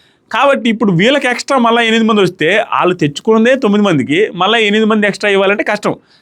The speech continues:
కానీ Bigg Boss ఇవ్వాలి అని చెప్పాడు, "మీ ఇష్టం, షేర్ చేసుకోవాలి, ఆ పవర్ మీకే వచ్చింది కాబట్టి మణికంఠ కాబట్టి." అప్పుడు ఏం చేశానంటే ఇంక అందరూ డిస్కస్ చేస్తున్నాడు, మొత్తం టీం మీద కూర్చోబెట్టి డిస్కస్ చేస్తూ ఉంటే యష్మి వచ్చి,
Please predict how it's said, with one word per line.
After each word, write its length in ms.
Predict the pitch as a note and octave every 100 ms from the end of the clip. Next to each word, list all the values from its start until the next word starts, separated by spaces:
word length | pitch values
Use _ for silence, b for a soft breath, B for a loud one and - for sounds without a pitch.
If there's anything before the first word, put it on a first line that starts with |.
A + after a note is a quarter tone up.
| b
కానీ 120 | F3
Bigg 200 | F#3 D3+
Boss 200 | D3+ G#3 A3
ఇవ్వాలి 340 | D3 F3 F3
అని 80 | F3+
చెప్పాడు, 340 | D3+ C#3+ B2+ -
"మీ 140 | D3 E3
ఇష్టం, 340 | E3 C4 G#4+
షేర్ 280 | - F3 E3+
చేసుకోవాలి, 420 | D#3 - C#3 D3+
ఆ 60 | D#3
పవర్ 300 | C3+ C#3+ C3+
మీకే 260 | C#3 C#3
వచ్చింది 260 | C3 B2 B2
కాబట్టి 220 | C3+ F3
మణికంఠ 240 | C3 C3
కాబట్టి." 420 | B2+ G#2+ F#2+ F2 F#2 B B B B -
అప్పుడు 240 | G3+ A3+
ఏం 60 | B3
చేశానంటే 480 | A#3+ A3 G3 C#4 - -
ఇంక 100 | F#3+
అందరూ 180 | F#3 A3+
డిస్కస్ 400 | F#3 F#3 G#3+ G3+
చేస్తున్నాడు, 380 | E3+ E3+ C3+ - _
మొత్తం 280 | F3 E3+ G#3
టీం 220 | F3+ G3
మీద 120 | F#3+ F3
కూర్చోబెట్టి 340 | E3 E3 D#3+
డిస్కస్ 300 | C#3+ C#3 -
చేస్తూ 180 | C#3+ D3
ఉంటే 240 | A#2 - -
యష్మి 240 | C3+ - E3+
వచ్చి, 240 | C#3+ A#3+